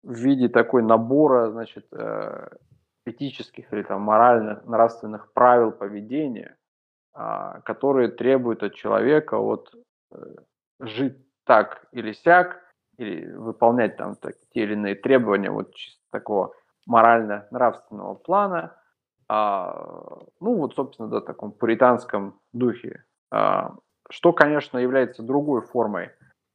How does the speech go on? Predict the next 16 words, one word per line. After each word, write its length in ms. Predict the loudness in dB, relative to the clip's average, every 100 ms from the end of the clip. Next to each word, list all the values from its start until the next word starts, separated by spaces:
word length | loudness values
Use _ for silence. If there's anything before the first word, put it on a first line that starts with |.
| _
а, 720 | -18 -14 -12 -12 -14 -16 -16 -6
религиозной 600 | -2 2 4 4 2 -2
девиации 640 | 0 4 4 4 -2 -6
для 160 | -2 -4
христианства, 840 | -4 -8 -2 -2 -2 -10 -12 -12 _ _
а, 400 | -2 0 0 -4
и 180 | -6 -8
по 120 | -4
большому 440 | -2 -2 -4 -8 -8
счёту 280 | -10 -8 -4
является 420 | 0 0 0 -2
регрессией 540 | -4 -2 -2 -4 -12 -20
христианства, 720 | _ _ 0 0 -2 -6 -6 _ _ _ _ _
а, 580 | -4 0 2 0 -4 -10
к 120 | -10
иудаизму. 640 | -4 2 4 4 0 -10